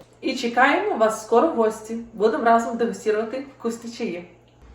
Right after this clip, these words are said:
І ось, друзі, ми закінчили робити дуже багато таких підставочок.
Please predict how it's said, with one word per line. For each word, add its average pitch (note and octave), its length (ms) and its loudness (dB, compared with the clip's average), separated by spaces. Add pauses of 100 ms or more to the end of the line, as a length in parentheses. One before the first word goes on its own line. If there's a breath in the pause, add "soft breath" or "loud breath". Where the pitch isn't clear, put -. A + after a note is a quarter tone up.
(140)
І G#3 340 2
ось, F4 240 2
друзі, A#3+ 360 -2
ми C4 200 0
закінчили A3+ 580 0
робити G#3+ 340 4
дуже A#3 340 -4
багато G#3+ 340 2
таких G3+ 240 -8
підставочок. G3 720 2